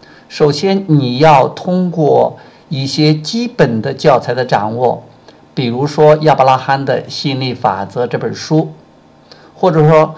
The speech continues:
你在网上能找到的，你认为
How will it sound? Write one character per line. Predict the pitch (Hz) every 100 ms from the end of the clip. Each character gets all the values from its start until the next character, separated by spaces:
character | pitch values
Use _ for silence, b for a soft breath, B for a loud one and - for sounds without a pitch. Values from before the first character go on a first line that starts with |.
| B
你 | - 135
在 | - 165 147
网 | 127 110
上 | 110 131 120
能 | 123 170 -
找 | 123 71 85
到 | 143 151 127
的， | 117 113 - - _ _ _ _ -
你 | 135 127
认 | 127 151 214 185 143 120
为 | 120 120